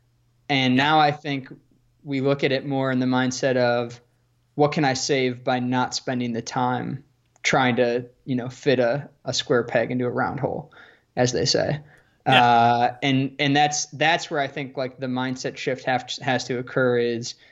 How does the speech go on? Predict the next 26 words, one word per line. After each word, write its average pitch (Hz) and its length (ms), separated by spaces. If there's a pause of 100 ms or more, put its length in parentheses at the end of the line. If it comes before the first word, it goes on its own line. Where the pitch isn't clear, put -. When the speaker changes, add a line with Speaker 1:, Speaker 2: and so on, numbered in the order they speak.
(400)
Speaker 1:
uh, 117 420 (460)
by 147 300
saying 131 720 (360)
no 131 360
or 135 240
referring 131 460
them 127 100
to 123 60
someone 127 300
else, 127 440 (760)
u-, - 80 (140)
ultimately 156 320
you're 123 100
saving 131 360
time 123 300
and 120 120
money 120 440 (340)
because 131 200
you're 123 80
not 120 120
spending 120 320
time 123 220
and 120 100
money 120 220
trying 113 400
to 123 400